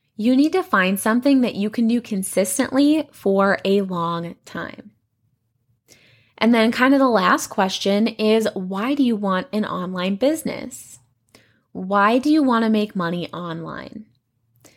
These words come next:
Now, I'm guessing there are some pretty deep reasons here, which is great. When you feel like giving up or when you feel like you aren't seeing great results,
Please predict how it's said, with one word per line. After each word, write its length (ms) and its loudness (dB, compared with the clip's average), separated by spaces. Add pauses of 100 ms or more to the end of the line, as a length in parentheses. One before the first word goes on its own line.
(320)
Now, 360 2
I'm 160 2
guessing 420 0
there 160 4
are 60 2
some 240 0
pretty 340 0
deep 380 -6
reasons 480 0
here, 260 -6
which 300 -4
is 240 0
great. 560 -4 (880)
When 160 2
you 100 2
feel 220 0
like 200 2
giving 300 -2
up 500 0
or 180 2
when 140 2
you 120 0
feel 220 0
like 220 0
you 220 -6
aren't 280 -2
seeing 340 -4
great 240 -2
results, 720 -4